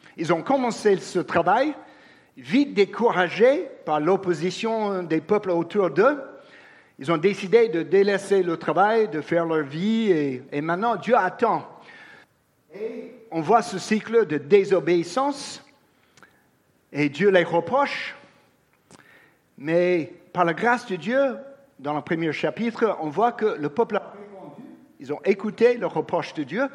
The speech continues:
Ils ont décidé d'être obéissants, de recommencer ce travail sur le temple. Et Dieu dit, « OK,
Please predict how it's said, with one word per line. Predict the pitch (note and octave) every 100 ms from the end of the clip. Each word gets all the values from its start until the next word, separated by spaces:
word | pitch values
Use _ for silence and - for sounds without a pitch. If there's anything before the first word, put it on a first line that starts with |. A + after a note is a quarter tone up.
| - - - - - _
Ils | - D3
ont | D#3
décidé | C#3+ F#3 F#3 E3 G3+ A3+ G3
d'être | F3 F3+ E3 G3
obéissants, | E3+ D#3+ - C4
de | F3
recommencer | - A#3+ B3 A#3 G#3+ G3+ G3+
ce | F#3 F#3
travail | - E3+ D#3+ E3
sur | D3+ D3+
le | C3+
temple. | C#3 E3+ F3+ F3+ F4+ - _ _ _ _ _ -
Et | D#3+
Dieu | C#3+ F#3
dit, « | C#3+ C4+ F#4
OK, | F3